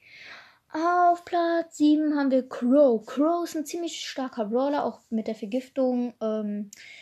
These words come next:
dass er, dass du den dann halt auch in Gebüschen siehst, ähm, dann hat er noch sein Schild-Gadget, äh, wo du auch noch Edgars mit wegkriegen kannst, weil wenn er auf dich drauf, also zu dir jumpt,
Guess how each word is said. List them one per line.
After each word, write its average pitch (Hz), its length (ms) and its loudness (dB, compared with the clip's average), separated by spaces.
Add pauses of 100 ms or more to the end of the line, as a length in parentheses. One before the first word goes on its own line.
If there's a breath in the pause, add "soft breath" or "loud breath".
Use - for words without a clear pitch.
(560 loud breath)
dass 220 360 0
er, 220 600 4
dass 226 160 -2
du 240 80 -2
den 226 280 0
dann 220 220 0
halt 220 200 -4
auch 226 180 -10
in 208 160 0
Gebüschen 294 440 -4
siehst, 269 540 0
ähm, 220 600 0 (520)
dann 214 800 0 (160)
hat 226 120 -4
er 214 60 -2
noch 220 140 -2
sein 208 320 -4
Schild-Gadget, 254 960 -2 (400 loud breath)
äh, 240 100 4
wo 226 140 2
du 226 100 4
auch 226 140 6
noch 220 200 0
Edgars 262 400 -2
mit 226 160 -2
wegkriegen 247 540 -2
kannst, 247 400 -6
weil 226 160 -2
wenn 220 140 0
er 226 80 -2
auf - 80 -10
dich 220 180 -8
drauf, 254 420 -2 (280)
also 214 240 -4
zu 269 200 -4
dir 240 200 4
jumpt, 220 520 -6